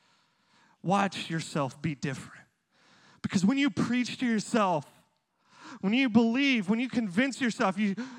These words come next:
remind yourself of the promises, the identity that God has for you, and it goes to your heart and it fills your heart up, what it does is it changes everything.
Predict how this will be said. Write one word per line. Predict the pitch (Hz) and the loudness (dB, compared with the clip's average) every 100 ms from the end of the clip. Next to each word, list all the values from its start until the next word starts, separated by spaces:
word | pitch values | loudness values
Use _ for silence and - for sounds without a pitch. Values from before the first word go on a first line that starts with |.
| 190 | -6
remind | 185 208 214 269 311 277 | 2 2 6 4 4 2
yourself | 233 220 254 202 | 0 2 2 2
of | 196 165 | 2 0
the | 180 | 0
promises, | - - 240 285 320 277 - 220 170 - 381 269 | 0 4 6 6 4 2 0 -4 -4 -10 -10 -2
the | 220 226 | 2 4
identity | 202 165 233 302 349 269 240 | 2 2 2 4 2 2 2
that | 208 190 | 2 2
God | 247 240 | 2 4
has | 233 269 240 | 4 2 2
for | - 285 277 | 2 4 4
you, | 247 202 285 370 254 | 4 -2 -4 -8 -2
and | 247 | 0
it | 233 185 | 0 6
goes | 285 349 - | 8 8 2
to | 302 | -2
your | 294 262 | 2 4
heart | 185 285 247 | 4 2 2
and | 240 | 0
it | 247 220 | 0 -2
fills | - - 330 349 359 285 247 | -6 -8 -2 2 2 0 0
your | 302 247 | 2 4
heart | 202 - 277 240 | 2 0 -2 -4
up, | - 285 285 - - - 320 427 466 339 | 0 0 0 -6 -16 -18 -14 -10 -6 0
what | 240 302 | 4 6
it | 302 208 | 4 2
does | 294 285 | 2 4
is | 247 220 | 2 0
it | 254 | -2
changes | - - 359 349 339 220 254 226 - - - - - _ _ | -4 0 2 2 0 2 2 2 -4 -20 -20 -20 -20 _ _
everything. | 285 339 403 370 381 330 175 151 175 | 6 8 8 8 8 6 2 -2 -2